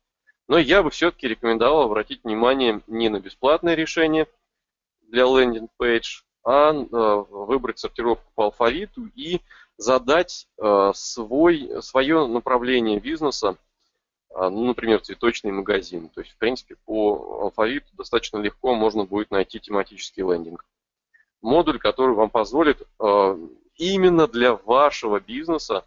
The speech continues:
получить решение. Почему это целесообразнее?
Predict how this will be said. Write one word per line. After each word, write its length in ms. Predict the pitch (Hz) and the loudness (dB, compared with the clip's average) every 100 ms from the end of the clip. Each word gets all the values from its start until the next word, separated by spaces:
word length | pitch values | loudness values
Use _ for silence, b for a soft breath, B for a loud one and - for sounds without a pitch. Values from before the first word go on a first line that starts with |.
| _ _ _ _ _ | _ _ _ _ _
получить 420 | 110 101 - 127 | -6 -4 -4 -4
решение. 640 | 120 117 - 104 90 82 - _ _ _ _ _ | -4 -6 -2 -2 -2 -6 -12 _ _ _ _ _
Почему 540 | - - 139 170 226 214 | -10 -4 0 4 4 6
это 460 | 139 170 165 151 | 2 2 2 2
целесообразнее? 1000 | - 123 113 123 113 117 110 98 90 85 | 2 -8 -4 -2 2 2 2 0 -6 -6